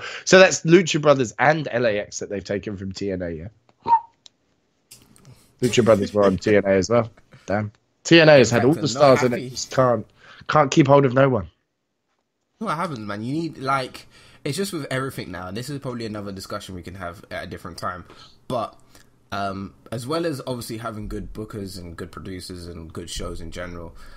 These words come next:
Speaker 2: uh, money plays a big factor into a lot of things
Speaker 1: But
Speaker 2: in
Speaker 1: as I
Speaker 2: just in
Speaker 1: said, like,
Speaker 2: sports
Speaker 1: I
Speaker 2: in
Speaker 1: was
Speaker 2: general.
Speaker 1: watching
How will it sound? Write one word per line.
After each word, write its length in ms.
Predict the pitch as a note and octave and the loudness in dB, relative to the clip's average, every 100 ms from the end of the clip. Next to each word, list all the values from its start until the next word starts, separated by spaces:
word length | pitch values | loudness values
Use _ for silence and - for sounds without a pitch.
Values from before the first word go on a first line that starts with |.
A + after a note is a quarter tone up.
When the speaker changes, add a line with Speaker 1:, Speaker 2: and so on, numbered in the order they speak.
| - - | -20 -12
Speaker 2:
uh, 140 | F#2 | -10
money 560 | F2 F#2+ D3 D3 G#2 F2+ - _ | -8 -2 -2 -2 -8 -12 -20 _
plays 260 | - G#2 G2+ | -14 -12 -10
a 60 | F#2+ | -12
big 240 | G#2 F#2+ | -12 -12
factor 560 | - A2 - - F2 E2+ _ - | -10 -12 -12 -14 -14 -14 _ -16
into 300 | F#2+ F2+ F#2 | -16 -12 -12
a 20 | |
lot 200 | F2+ F#2 | -10 -10
of 160 | F#2 E2+ | -12 -14
things 380 | G2 F2+ F2 - | -12 -12 -12 4
Speaker 1:
But 100 | D#3 | 6
Speaker 2:
in 20 | E3 | 6
Speaker 1:
as 140 | D3 | 6
I 40 | D3+ | 4
Speaker 2:
just 140 | - | 4
in 100 | B2+ | 0
Speaker 1:
said, 60 | G2+ | 2
like, 140 | G#2+ | 2
Speaker 2:
sports 40 | C#3+ | 6
Speaker 1:
I 100 | C3+ | 6
Speaker 2:
in 60 | |
Speaker 1:
was 140 | C#3 A#2 | 6 4
Speaker 2:
general. 140 | B2 | 2
Speaker 1:
watching 380 | A#2+ B2 G#2+ | 2 -2 -2